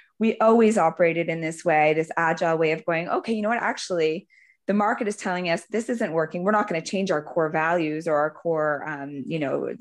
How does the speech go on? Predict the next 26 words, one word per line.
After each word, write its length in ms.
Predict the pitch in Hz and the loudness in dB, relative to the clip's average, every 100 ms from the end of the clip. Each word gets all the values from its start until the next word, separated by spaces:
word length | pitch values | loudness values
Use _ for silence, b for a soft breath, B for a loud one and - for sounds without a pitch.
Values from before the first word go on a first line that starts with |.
| 156 | -10
selling 460 | 170 - 175 180 196 | -8 2 2 2 -2
point 340 | 147 143 175 | -6 -6 -6
or 60 | 151 | -2
whatever, 260 | 151 147 | 0 0
or, 200 | 131 151 156 160 | 2 2 0 -2
or 140 | 151 | -2
services, 500 | 151 180 185 170 156 - B B B | 2 4 2 -2 -6 -8 B B B
but 120 | 214 | 4
we 120 | 208 208 | 6 4
do 260 | 220 233 | 4 4
need 180 | 226 202 | 4 2
to 100 | - | -2
maybe 300 | 185 175 170 | -2 0 0
adapt 380 | 170 175 160 - | 0 2 2 -2
and 100 | 165 | -8
adjust 380 | 160 160 160 - | -2 -2 -2 -2
based 340 | 185 180 220 - | 2 2 2 0
on 420 | 156 147 151 151 - | -2 -2 -4 -8 -10
the 260 | 175 151 151 | -4 -2 -2
feedback 460 | 151 220 175 139 - | -2 -2 0 -2 -4
that 80 | - | -8
we've 160 | 156 | -6
had." 220 | - - | -4 -4
So 100 | - | 0
I 60 | 175 | 0
think 280 | 202 196 | 0 -4